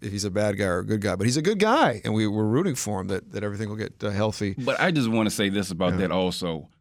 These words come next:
Speaker 2: needs to be addressed. Whether it's Keanu Neal, it happened last year against Dallas. People seem to be targeting Reed's head.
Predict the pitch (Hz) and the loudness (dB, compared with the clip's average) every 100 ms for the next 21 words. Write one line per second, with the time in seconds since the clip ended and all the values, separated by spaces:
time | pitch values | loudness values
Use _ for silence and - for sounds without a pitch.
0 | _ _ _ _ _ - 101 107 - 98 | _ _ _ _ _ -4 0 0 0 0
1 | 98 92 80 98 92 82 - - _ _ | 2 0 0 0 0 -2 -8 -14 _ _
2 | - 101 92 90 - 113 113 120 110 107 | -10 -4 -2 -4 -4 -2 2 2 2 2
3 | 110 107 113 - _ _ _ - 95 113 | 2 0 -4 -10 _ _ _ -8 -2 0
4 | 107 104 92 101 110 107 - 123 120 120 | 0 0 2 2 2 0 -2 0 0 -2
5 | - 92 104 90 92 107 107 113 - _ | -4 -4 -4 -2 0 2 0 -2 -8 _
6 | _ _ _ - 254 320 - 196 170 151 | _ _ _ -6 -2 -2 0 2 2 0
7 | - - 190 208 175 190 151 113 147 101 | -4 -2 2 2 2 0 0 2 2 2
8 | 90 - _ _ _ _ _ _ _ _ | -2 -8 _ _ _ _ _ _ _ _
9 | _ _ _ _ - 240 294 233 185 180 | _ _ _ _ -2 2 4 4 4 4
10 | 180 147 151 190 170 147 - 202 85 65 | 2 2 2 4 2 -2 -2 -2 -2 -6